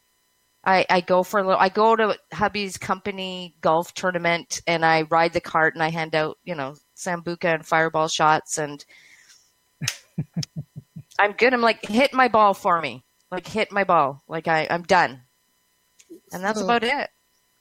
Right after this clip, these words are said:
Speaker 2: we have this game here. I don't, I'm sure you guys play it this way too, or some people play it up there this way. So we have this game that we play while we're playing golf. And that game is, before you hit your,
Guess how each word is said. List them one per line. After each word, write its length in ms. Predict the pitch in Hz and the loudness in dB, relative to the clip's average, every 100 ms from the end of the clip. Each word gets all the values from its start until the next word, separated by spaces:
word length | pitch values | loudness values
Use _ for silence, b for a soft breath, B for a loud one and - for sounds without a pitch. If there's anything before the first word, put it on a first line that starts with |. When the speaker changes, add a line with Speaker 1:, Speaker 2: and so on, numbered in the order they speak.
| _ - | _ -8
Speaker 2:
we 300 | 170 269 262 | -2 0 0
have 220 | 269 208 | 0 0
this 180 | 190 165 | 0 -2
game 460 | 147 165 165 160 147 | -2 0 2 2 2
here. 400 | 143 120 117 127 | 2 0 -6 -4
I 120 | 175 | -2
don't, 460 | 190 190 151 165 110 117 | 0 -2 -4 -14 -14 -6
I'm 100 | 165 | -4
sure 220 | - 226 | 0 2
you 140 | 202 | 2
guys 280 | 185 180 175 | 2 2 0
play 440 | - - 175 170 165 | -4 -6 -2 0 -2
it 160 | 151 | -4
this 220 | 165 147 | -6 -4
way 180 | 165 151 | -2 -2
too, 420 | 135 175 160 160 165 | -2 -2 0 -2 -4
or 120 | 147 | -6
some 320 | - 170 165 | -4 -2 -2
people 260 | 156 165 156 | -2 -4 -6
play 280 | - 160 151 | -4 -2 -2
it 100 | 139 | -4
up 140 | 165 | -8
there 200 | 160 156 | -2 -2
this 240 | 160 151 | 0 -2
way. 200 | 160 160 165 b b b b | -2 -2 -2 b b b b
So 140 | - 190 | 0 4
we 100 | 185 | 4
have 240 | 175 254 | 2 0
this 200 | 247 190 - _ - - | -2 -2 -4 _ -12 -8
game 480 | 120 175 165 151 143 | 0 2 4 4 2
that 140 | 139 | 0
we 120 | 135 156 | 0 -2
play 420 | - 165 147 143 | 0 0 4 4
while 180 | 143 139 | 2 0
we're 120 | 143 | 0
playing 360 | - 127 131 | -2 0 2
golf. 380 | 147 262 156 117 b b b b _ _ _ - | 4 4 2 -2 b b b b _ _ _ 0
And 420 | 180 175 170 151 - | 4 6 4 2 0
that 260 | 160 170 | 2 4
game 300 | 147 208 269 | 4 4 6
is, 360 | 185 170 160 - - _ _ _ _ _ _ _ _ | 6 6 4 -2 -10 _ _ _ _ _ _ _ _
before 400 | 156 147 - 202 | 2 2 2 4
you 300 | 240 233 214 180 | 6 6 6 4
hit 380 | 147 202 190 - | 2 2 4 2
your, 360 | 165 156 139 | 2 2 -2